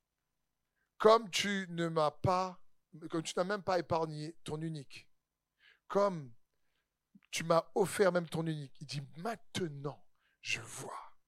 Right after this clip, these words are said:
Maintenant, Abraham, je sais que tu me crains.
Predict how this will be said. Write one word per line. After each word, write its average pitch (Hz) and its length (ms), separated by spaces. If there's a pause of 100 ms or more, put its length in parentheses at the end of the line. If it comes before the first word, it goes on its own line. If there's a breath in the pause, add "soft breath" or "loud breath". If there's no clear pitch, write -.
(580 soft breath)
Maintenant, 190 960
Abraham, 139 480 (440 loud breath)
je 156 160
sais - 560
que - 140
tu 147 160
me 143 100
crains. - 240